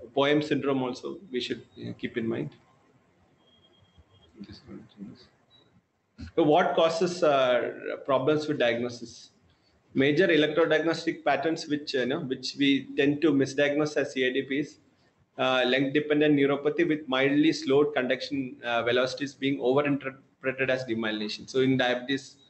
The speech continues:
long-standing diabetic neuropathy, you will have some, uh, some slowing. So if we, sometimes we tend to, you know, uh, overinterpret it as, uh, features of demyelination. So mild conduction velocity slowing in motor neuron disease. So that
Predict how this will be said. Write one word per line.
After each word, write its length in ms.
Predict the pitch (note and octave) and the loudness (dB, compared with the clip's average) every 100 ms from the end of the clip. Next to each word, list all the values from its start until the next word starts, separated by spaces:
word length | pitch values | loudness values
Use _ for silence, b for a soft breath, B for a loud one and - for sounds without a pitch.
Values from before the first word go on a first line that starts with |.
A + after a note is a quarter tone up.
| b _ | b _
long-standing 500 | B2 C3+ C#3 C#3 C#3 | -2 -2 0 0 2
diabetic 400 | C#3 B2+ B2+ C3 | 2 2 -2 -4
neuropathy, 280 | C3+ C3 C3+ | -2 -2 -2
you 140 | C3+ C3 | -4 -2
will 120 | B2+ | -2
have 160 | B2+ | -4
some, 300 | - B2+ B2 A#2+ | -4 -4 -4 -4
uh, 180 | A#2+ | -4
some 240 | A#2 C3+ C3 | -4 -4 -2
slowing. 520 | C3 B2+ B2+ B2+ - b b b b | 0 2 2 0 -10 b b b b
So 140 | - C#3 | -2 2
if 260 | C#3 - | 2 0
we, 180 | D3+ C#3+ | 2 2
sometimes 500 | C#3 D3 D3 E3 - | 2 0 2 2 2
we 320 | D3+ D3 C#3 C#3+ | 2 2 2 0
tend 260 | C#3 C3+ | -2 0
to, 60 | D3+ | 0
you 200 | B2+ A#2+ | 2 0
know, 240 | D3+ F3+ - B2 | -4 -10 -6 0
uh, 320 | B2 A#2+ A2+ | 2 2 2
overinterpret 680 | C3 D3 C#3+ D3 C#3+ D3 D3 | 2 2 2 0 0 0 2
it 100 | C3+ | 0
as, 140 | C#3 - | -2 -4
uh, 280 | B2+ A#2 - - | -6 -6 -8 -8
features 300 | B2 C3+ D3 | -6 -2 -2
of 160 | A#2+ | 0
demyelination. 600 | A#2 A#2 A2 G#2 G#2 - - _ _ _ _ _ _ _ _ | -2 -2 -2 -6 -10 -14 -20 _ _ _ _ _ _ _ _
So 120 | D3 | 2
mild 300 | C#3+ D3+ F3 | 4 4 4
conduction 420 | E3 D3 D3+ E3 | 2 0 0 0
velocity 400 | D#3 D3+ D3 D3+ | 2 2 2 0
slowing 400 | D3 C3+ C#3 D3+ | 0 2 2 4
in 80 | D3+ | 2
motor 340 | B2+ B2+ B2 C#3+ | 2 0 2 2
neuron 300 | C#3 C3 A#2+ | 4 2 0
disease. 340 | A#2+ A#2 - | -2 -6 -6
So 220 | - C3+ B2+ | 0 0 2
that 340 | C3 C3 - | 0 0 -8